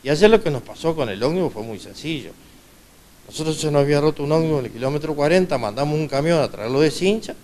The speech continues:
y les pedí a los muchachos de, que estaban ahí, este, y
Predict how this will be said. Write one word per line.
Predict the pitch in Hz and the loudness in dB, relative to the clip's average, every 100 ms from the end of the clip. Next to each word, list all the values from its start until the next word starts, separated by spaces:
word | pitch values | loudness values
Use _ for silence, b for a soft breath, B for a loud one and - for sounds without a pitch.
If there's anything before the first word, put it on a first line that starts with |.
| - - - - - - - | -20 -20 -20 -20 -20 -20 -18
y | 135 | -2
les | 131 123 | 0 2
pedí | 131 147 202 | 2 4 6
a | 143 | 4
los | 107 | 2
muchachos | 104 127 135 151 135 | -6 0 0 0 -6
de, | 117 98 | -4 -6
que | - | -8
estaban | - 127 123 | -8 -4 0
ahí, | 113 151 - - - - - - - - - - - | 0 -2 -6 -18 -20 -20 -20 -20 -20 -20 -20 -20 -16
este, | - 135 - 123 110 98 82 82 - - - - - - - | -2 -2 -2 -4 -4 -4 -8 -14 -20 -20 -20 -20 -20 -20 -12
y | 156 139 127 117 104 92 | -4 -2 0 -4 -6 -10